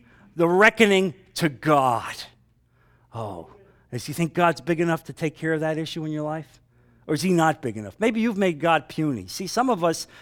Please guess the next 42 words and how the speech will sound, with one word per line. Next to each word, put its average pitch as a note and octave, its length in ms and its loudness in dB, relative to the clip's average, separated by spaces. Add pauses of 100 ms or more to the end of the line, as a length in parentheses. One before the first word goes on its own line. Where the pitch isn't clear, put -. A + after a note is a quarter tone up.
(140)
have D#3+ 140 -4
made E3+ 280 2
God, D#3 200 4
like, C3 220 -2
this C#3 140 -6
big. G#2+ 260 -8 (960)
Yeah, A#2+ 460 2
see, D3+ 220 -6
when C#3 180 -6
God's G3+ 340 0
this F3+ 200 -2
big, B2 440 0
he F#3 120 -8
probably E3+ 360 0
can't D#3 360 -4
fight G#2+ 340 -6
that G2+ 260 -8
battle. F2+ 500 -14 (720)
But F3+ 140 4
if - 120 -2
you F#3+ 80 2
realize F#3 600 4
the, D3+ 180 -4
the C#3 240 -4
enormity C#3+ 520 0
of A#2+ 100 -4
who C#3 140 -10
God B2+ 340 0
is, B2 400 -4 (360)
the C3 120 -8
sovereignty D#3 720 -2
of G#2+ 160 -12
God, A2+ 400 -6 (320)
when D3+ 120 2
you D3+ 120 4
recognize D3 680 0
it, B2+ 100 -8
then D3 200 -2
you C3+ 140 -4
understand, B2 560 -6
"Oh, G#2 440 -8
yeah, G2 600 -10